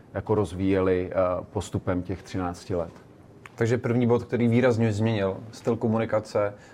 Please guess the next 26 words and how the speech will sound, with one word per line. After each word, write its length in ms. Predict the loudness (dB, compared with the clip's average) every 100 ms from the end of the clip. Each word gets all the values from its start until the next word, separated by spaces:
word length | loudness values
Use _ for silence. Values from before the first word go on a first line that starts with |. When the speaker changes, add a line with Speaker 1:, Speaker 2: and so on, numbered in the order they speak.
| -6
Speaker 2:
digitalizace? 760 | -2 0 2 2 2 0 -2 -2 -16 -4
Speaker 1:
Jednoznačně 600 | 0 2 2 2 0 -2
přechod 300 | -2 -2 -2
z 40 |
papíru 500 | 0 0 2 2 2
do, 540 | 4 4 4 4 4 2
na 140 | 2 2
obrazovku 800 | 4 2 2 0 2 4 4 2
a 60 | 0
potom 600 | 2 4 4 4 4 0 -6 -20 -12
z 80 |
té 120 | -4 0
počítačové 640 | 0 0 0 0 2 2
obrazovky 600 | 4 2 0 -2 0 2
na 160 | 2
displej 360 | 0 -2 -2 0
mobilního 440 | 0 0 0 -2
telefonu. 400 | 0 -2 -2 -10 -16 -20 -18
Speaker 2:
Protože 320 | -10 -2 0 2
to 100 | 4
byla, 300 | 4 4 2
to 120 | 0
musela 440 | 2 2 2 2
být 80 | 2
zásadní 300 | 2 0 -2
revoluce, 440 | 0 -2 0 -2